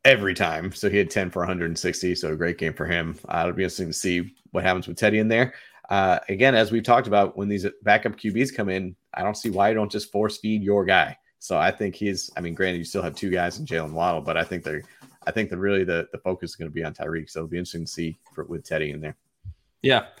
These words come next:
Speaker 2: I think the most interesting thing from this game was that Raheem Mostert, it seems to be the number one guy in the
Speaker 1: Yeah.
Speaker 2: backfield. And we thought it was gonna be Chase Edmonds coming into the season.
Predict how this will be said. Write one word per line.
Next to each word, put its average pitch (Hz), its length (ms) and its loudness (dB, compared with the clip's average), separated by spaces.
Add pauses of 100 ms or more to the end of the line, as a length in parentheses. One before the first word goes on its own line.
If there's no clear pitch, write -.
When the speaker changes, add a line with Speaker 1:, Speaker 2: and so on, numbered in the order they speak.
(200)
Speaker 2:
I 135 100 4
think 151 160 2
the 143 60 2
most 160 200 2
interesting 135 360 -2
thing 123 140 0
from 120 100 -4
this 120 140 0
game 117 220 0
was 107 140 0
that 110 220 0 (140)
Raheem 127 240 0
Mostert, 110 460 -4 (480)
it 120 100 -10
seems 120 260 -4
to 117 80 -6
be 117 60 0
the 110 80 -2
number 107 160 -2
one 101 160 -4
guy 92 320 2 (140)
in 110 100 -6
the 98 40 -6
Speaker 1:
Yeah. 92 140 0
Speaker 2:
backfield. 87 300 2
And - 260 -20
we 110 140 -4
thought 120 180 4
it 117 40 0
was 110 100 -4
gonna 113 80 -2
be 104 80 -2
Chase 107 220 -2
Edmonds 107 280 -2
coming 107 180 -4
into 95 120 -8
the 90 80 -8
season. 127 400 -4